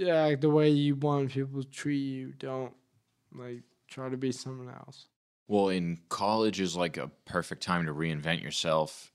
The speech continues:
Speaker 2: anyways.
Speaker 1: Yeah.
Speaker 2: So it's like, now's your opportunity is,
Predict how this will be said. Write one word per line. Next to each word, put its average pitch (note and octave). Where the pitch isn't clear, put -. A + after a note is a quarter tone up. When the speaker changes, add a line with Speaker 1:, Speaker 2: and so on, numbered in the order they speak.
Speaker 2:
anyways. D#2
Speaker 1:
Yeah. B2+
Speaker 2:
So E2
it's E2
like, D#2
now's F2
your F2
opportunity E2+
is, D#2